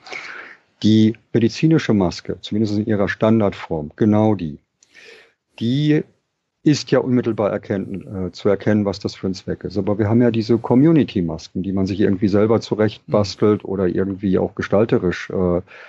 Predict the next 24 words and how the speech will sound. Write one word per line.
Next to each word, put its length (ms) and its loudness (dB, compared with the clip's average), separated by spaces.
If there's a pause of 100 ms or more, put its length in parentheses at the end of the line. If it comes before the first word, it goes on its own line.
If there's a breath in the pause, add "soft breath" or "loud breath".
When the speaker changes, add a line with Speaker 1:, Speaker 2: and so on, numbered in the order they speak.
(120)
Speaker 1:
verändert. 640 2
Und 160 -6
da 80 -4
gibt's 360 -6
eben 340 -2
durchaus, 640 -2
ähm, 460 0 (360 loud breath)
Maskenträger, 1000 0
die 140 -8
da 120 0
auch 180 -6
ihren 200 -6
Spaß 360 -2
damit 280 -4
machen 280 -10
und 160 -8
von 140 -6
irgendeiner 380 0
grimmigen, 640 2
äh, 40 -2
Horrormaske 840 2
aus 220 0
dem 80 -6
Fernsehen 580 2